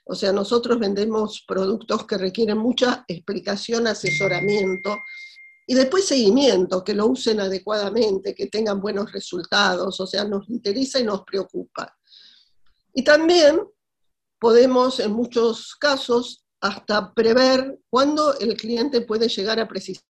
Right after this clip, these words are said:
nuevamente el producto. Y todo eso es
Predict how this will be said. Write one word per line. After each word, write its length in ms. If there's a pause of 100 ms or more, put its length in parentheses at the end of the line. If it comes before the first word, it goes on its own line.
(360)
nuevamente 720
el 100
producto. 680 (580)
Y 140
todo 260
eso 560
es 580